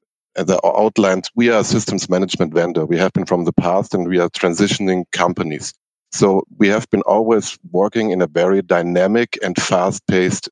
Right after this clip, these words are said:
environment. We had to adjust to market requirements, competitors, platforms coming up. And this is always something that enables opportunities for people, P-, new opportunities, new technologies, uh, and that actually what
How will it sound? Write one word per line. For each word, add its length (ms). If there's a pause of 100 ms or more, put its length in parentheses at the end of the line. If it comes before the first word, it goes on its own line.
environment. 580 (340)
We 80
had 140
to 140
adjust 460
to 280 (160)
market 480
requirements, 800
competitors, 720
platforms 560
coming 320
up. 120 (400)
And 140
this 80
is 140
always 680
something 560
that 300 (380)
enables 420
opportunities 960 (160)
for 140
people, 400 (460)
P-, 120
new 240
opportunities, 680
new 140
technologies, 880
uh, 100
and 140
that 100
actually 300
what 180